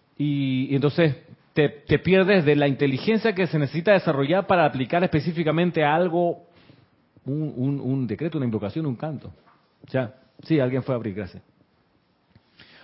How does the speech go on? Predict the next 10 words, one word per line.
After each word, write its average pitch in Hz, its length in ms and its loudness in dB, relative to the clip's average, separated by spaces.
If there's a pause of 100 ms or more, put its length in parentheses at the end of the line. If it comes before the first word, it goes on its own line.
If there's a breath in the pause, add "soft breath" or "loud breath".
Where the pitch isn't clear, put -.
O - 20 -20
sea, 151 160 4
el 147 140 6
hecho 202 380 4
de 160 180 2
que 127 140 0
nos 123 180 2
pongan 127 580 -2 (100)
tantas 175 440 0
opciones 139 640 -2